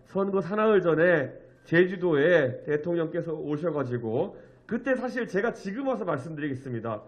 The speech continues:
대통령께서 그때 건강이 아주 안 좋은 상태였습니다. 강행군 속에서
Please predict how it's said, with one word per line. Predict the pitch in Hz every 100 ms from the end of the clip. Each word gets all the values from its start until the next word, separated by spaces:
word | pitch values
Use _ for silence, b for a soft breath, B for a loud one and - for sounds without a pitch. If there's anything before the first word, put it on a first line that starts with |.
| B B B -
대통령께서 | 160 202 196 175 170 151
그때 | 156 180 180 185 B B B
건강이 | 147 165 175 175
아주 | 151 185
안 | 151 143
좋은 | 180 175
상태였습니다. | 156 127 117 - 107 98 107 98 - _ b b -
강행군 | 165 220 226 220
속에서 | 185 196 185 185 190 196